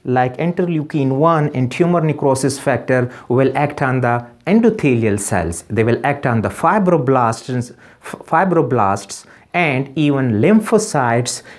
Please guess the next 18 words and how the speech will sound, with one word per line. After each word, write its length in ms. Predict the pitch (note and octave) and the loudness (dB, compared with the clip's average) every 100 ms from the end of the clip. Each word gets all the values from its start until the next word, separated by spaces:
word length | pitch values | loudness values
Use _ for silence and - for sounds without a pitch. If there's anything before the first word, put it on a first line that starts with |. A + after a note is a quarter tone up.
| _ | _
to 120 | - | -2
help 360 | C3 F#3+ A#3+ B3 | 0 2 0 2
them 260 | D#3+ D3+ D3 | 2 2 2
produce 680 | D3 C3+ C3 A#2+ A#2+ A#2+ - - _ _ _ - | 0 2 2 4 2 0 -8 -20 _ _ _ -8
these 400 | A2+ A2 G3+ - | 0 2 2 0
products. 800 | - C#3 A2+ E2+ E2+ - - - - - - - - - - - | -2 0 2 0 -4 -6 -10 -12 -18 -20 -20 -20 -20 -20 -10 -2
The 140 | A#2 | 0
colony 480 | A#2 C#3 D3+ G#3+ A3+ | 2 2 4 6 4
stimulating 720 | - G3 F#3 E3+ D#3+ D#3+ D#3+ | 2 4 4 6 4 2 0
factors 920 | D3+ - F#3 F3+ - D#3+ A#2+ G2 - - _ - _ - - - - | 0 -2 -2 -2 0 2 4 0 -4 -14 _ -20 _ -20 -20 -14 -6
that, 600 | A2 D3 D#3+ B2+ C3+ - _ _ _ _ _ _ - | 0 2 2 0 -4 -10 _ _ _ _ _ _ -10
so 240 | - D#3+ | 0 2
that 220 | D3 C#3 | 2 0
macrophages 720 | C3 C#3 E3 F#3 F#3 E3+ E3+ E3+ | 0 -2 0 0 2 0 -2 0
produce 400 | E3+ E3 E3+ D#3 | 2 4 2 4
those, 460 | E3 E3 D#3+ - - _ _ - - | 4 2 0 -8 -16 _ _ -20 -4
the 100 | A#2+ | -2
fibroblasts, 1120 | A#2+ D#3+ E3 E3 D#3+ D3+ D3+ D#3 D#3 - - | 2 2 2 0 0 0 2 0 -2 -12 -20